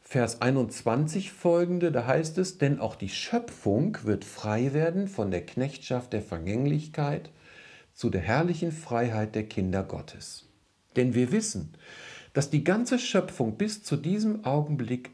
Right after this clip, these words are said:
seufzt und in Wehen liegt. Nicht aber allein sie, sondern auch wir selbst, die wir den Geist als Erstlingsgabe haben, seufzen in uns selbst und sehnen uns nach der Kindschaft, der Erlösung unseres Leibes."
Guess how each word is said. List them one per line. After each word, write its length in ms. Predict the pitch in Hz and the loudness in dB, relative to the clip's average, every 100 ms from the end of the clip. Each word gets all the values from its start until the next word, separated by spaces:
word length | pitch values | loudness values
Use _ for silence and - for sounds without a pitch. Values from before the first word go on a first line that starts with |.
| - | -10
seufzt 720 | 92 107 117 147 - - - | 0 2 4 0 -4 -14 -10
und 380 | 113 113 120 - _ _ _ - | -2 -2 -2 -8 _ _ _ -2
in 240 | 127 120 | 0 2
Wehen 280 | 123 120 98 | 2 2 0
liegt. 440 | 80 76 - - _ _ _ _ _ _ _ | -4 -6 -12 -20 _ _ _ _ _ _ _
Nicht 280 | 151 180 - | 0 2 2
aber 200 | 131 110 | 2 4
allein 340 | 104 92 92 | 2 0 -2
sie, 380 | 95 175 107 - - - - - - | 0 0 0 -2 -10 -18 -18 -18 -2
sondern 480 | 143 185 214 208 | 2 4 4 2
auch 260 | 139 151 - | 2 0 2
wir 160 | 170 156 | 2 2
selbst, 640 | 117 95 - - - - _ _ _ | 0 -2 -4 -12 -20 -20 _ _ _
die 140 | 123 117 | -2 0
wir 100 | 104 | 0
den 240 | 95 92 | -2 -2
Geist 480 | 87 110 185 - - | -2 0 0 -2 -12
als 140 | - | -12
Erstlingsgabe 1000 | - 185 196 - - - - 85 82 82 | -2 -2 -2 -10 -12 -10 -6 -4 -4 -2
haben, 380 | 98 113 165 180 - - - - - | 0 2 0 -2 -10 -18 -20 -20 -6
seufzen 720 | 101 151 233 233 - 185 175 | 2 4 2 0 -2 -2 0
in 220 | 156 196 | 0 2
uns 240 | 185 185 127 | 0 0 2
selbst 400 | 120 131 - - | 2 2 -2 -4
und 180 | 110 | -4
sehnen 480 | 104 135 220 220 170 | 2 4 4 4 2
uns 320 | 110 113 147 | 2 0 -2
nach 220 | 127 110 - | -2 -4 -4
der 140 | 90 | -8
Kindschaft, 760 | - 135 - - 98 151 - - _ _ _ _ - | -6 -4 -4 -2 -4 -4 -8 -20 _ _ _ _ -6
der 120 | 104 | -4
Erlösung 560 | 104 98 107 131 151 151 | 0 2 2 2 2 0
unseres 540 | 101 104 110 139 - | 0 -2 -2 -2 -2
Leibes." 720 | 139 117 120 113 - - - | -2 0 0 -2 -6 -10 -10